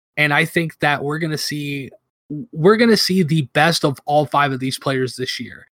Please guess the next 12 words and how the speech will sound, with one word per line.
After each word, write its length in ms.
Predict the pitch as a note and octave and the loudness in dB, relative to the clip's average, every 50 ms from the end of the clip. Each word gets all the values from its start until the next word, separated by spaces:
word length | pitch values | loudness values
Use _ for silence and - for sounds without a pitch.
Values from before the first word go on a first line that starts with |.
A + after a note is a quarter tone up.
| _ _ _ - | _ _ _ -2
And 160 | C#3+ C#3+ C#3+ | -2 0 2
that's 300 | D#3 E3+ G3 G#3 - - | 2 0 0 0 -2 -2
why 320 | D3 D#3 D#3+ D#3+ D#3 D3+ | 0 2 4 4 4 4
I 40 | C#3+ | 2
put 260 | - - D3+ B2 C3+ | 2 0 -4 -4 -2
Dallas 360 | C3 C#3+ C#3+ C#3 C3+ C3 - - | -2 -2 0 0 -2 -4 -6 -8
Empire 380 | C3+ C3+ - C#3+ C3+ C3 C3 | -8 -8 -4 -4 -2 -2 -2
at 140 | B2+ B2+ - | -2 -4 -6
the 60 | - - | -10 -14
top. 380 | - - - - - - _ _ _ _ _ _ _ - | -10 -8 -8 -8 -10 -16 _ _ _ _ _ _ _ -4
And 280 | D3 D3 D3 C#3+ C#3 - | -2 -2 -2 -2 -4 -4
again, 440 | - E3 D3+ - G#3 G3+ F3 C#3 B2+ | -4 -4 0 2 2 2 2 0 -4